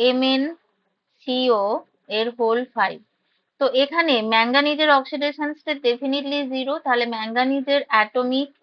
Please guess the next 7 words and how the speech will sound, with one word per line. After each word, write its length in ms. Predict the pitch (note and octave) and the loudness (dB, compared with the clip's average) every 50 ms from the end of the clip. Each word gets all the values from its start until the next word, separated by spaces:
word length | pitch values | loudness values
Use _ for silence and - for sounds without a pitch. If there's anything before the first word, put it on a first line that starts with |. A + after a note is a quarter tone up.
| _ _ _ _ _ _ _ A#3 G#3+ A3 | _ _ _ _ _ _ _ 2 6 8
নাম্বার 400 | A3 A3+ A#3+ A#3+ A#3 G#3+ F3+ E3+ F3 - - | 8 8 6 4 4 4 4 2 0 0 2
কত? 200 | G#3+ A#3 A#3 - C#4 D#4 G#4 - _ _ _ _ _ _ A3 | 2 2 2 2 -2 -4 -4 -6 _ _ _ _ _ _ 6
ম্যাঙ্গানিজের 580 | G#3+ A3 A#3 B3+ C#4+ D4+ D#4+ D#4+ D#4 E4+ E4+ E4 D#4 | 6 6 8 8 6 6 4 4 2 4 6 8 8
অ্যাটমিক 380 | D4+ C4+ D4+ D4+ D#4 D4+ D4+ D4+ D4+ | 8 6 4 0 0 -2 0 2 2
নাম্বার 260 | D4+ D4+ D#4 D#4+ E4 E4+ E4 - | 2 4 4 2 2 2 2 2
টোয়েন্টি 420 | C4+ A#3+ A3+ A#3+ B3 B3 C4 D#4 F4+ F4+ _ - | 2 2 2 2 0 -2 -4 -4 -6 -6 _ 6
ফাইভ, 280 | D#4 D4 C4+ A3 E3 | 8 8 8 8 4